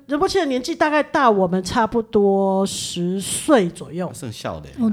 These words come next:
Speaker 3: 对啊，
Speaker 1: 嗯，
Speaker 3: 好年轻的仁波切。
Speaker 1: 然后，然后，呃，他很风趣哦。你知道我每次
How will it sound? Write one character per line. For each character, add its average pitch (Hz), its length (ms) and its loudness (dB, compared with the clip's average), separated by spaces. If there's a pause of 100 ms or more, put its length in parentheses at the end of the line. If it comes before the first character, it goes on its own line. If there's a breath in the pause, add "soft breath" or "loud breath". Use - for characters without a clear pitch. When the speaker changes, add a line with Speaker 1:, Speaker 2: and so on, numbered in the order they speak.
Speaker 3:
对 262 220 4
啊， 202 260 2
Speaker 1:
嗯， 185 80 2
Speaker 3:
好 330 180 8
年 285 80 8
轻 233 100 4
的 220 100 4
仁 180 180 2
波 180 180 2
切。 185 260 -4
Speaker 1:
然 247 120 2
后， 285 80 0
然 - 20 2
后， 294 420 6
呃， 196 320 -6
他 302 120 2
很 208 200 2
风 254 200 2
趣 254 280 -4
哦。 202 80 0
你 202 100 -8
知 208 80 -6
道 302 80 6
我 262 100 4
每 190 160 -4
次 254 240 0